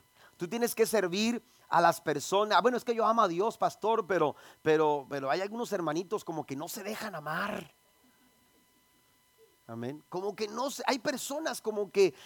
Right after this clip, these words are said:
no se dejan amar. Amén. Pues dice el Señor que tenemos que servirle con amor. Tenemos que servir por amor.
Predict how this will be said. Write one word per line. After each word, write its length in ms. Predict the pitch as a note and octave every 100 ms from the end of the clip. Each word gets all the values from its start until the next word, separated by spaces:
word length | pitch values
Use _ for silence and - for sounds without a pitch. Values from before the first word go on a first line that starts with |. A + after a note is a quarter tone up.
| -
no 340 | D3+ G3 D4 E4
se 200 | - B3+
dejan 280 | C4+ A#3+
amar. 400 | G#3+ F#3 F#3 - - _ _ _ _ _
Amén. 340 | A#2 A#2 B2 C3 _ _ -
Pues 120 | F#3
dice 220 | F3+ C4+
el 140 | D4+ B3
Señor 560 | G#3+ F#3+ A3+ A3 F3+ - _ _ _
que 140 | F#3+
tenemos 420 | F#3 E3+ A3 B3 -
que 140 | A#3+
servirle 720 | - A3+ F3+ G3+ A#3+ C4+ C#4+ - _ _ _
con 200 | A3 A#3+
amor. 440 | A#3+ A3+ A#3 A3+ - _ _ _ _ - -
Tenemos 400 | G3 G#3+ B3+ A#3+
que 100 | B3+
servir 540 | B3 A#3+ G#3 C4+ D#4 - _ _ _ -
por 200 | A#3 A#3+
amor. 500 | A3+ A3+ B3 A#3+